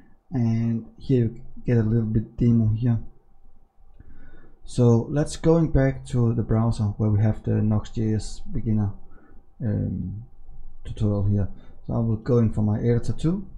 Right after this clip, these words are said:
and the first I want to do is going to N P M, save,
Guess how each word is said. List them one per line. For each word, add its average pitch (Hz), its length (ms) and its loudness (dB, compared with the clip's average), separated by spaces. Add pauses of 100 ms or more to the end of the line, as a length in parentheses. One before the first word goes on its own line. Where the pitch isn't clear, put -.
(800)
and 117 380 -2
the 113 80 -6
first 143 400 -4
I 120 60 -2
want 117 340 -4
to 120 80 -8
do 113 360 -2 (680)
is - 120 -6
going 113 560 0
to 110 360 0
N 113 140 -2
P 113 180 2
M, 170 300 -2 (760)
save, 123 540 0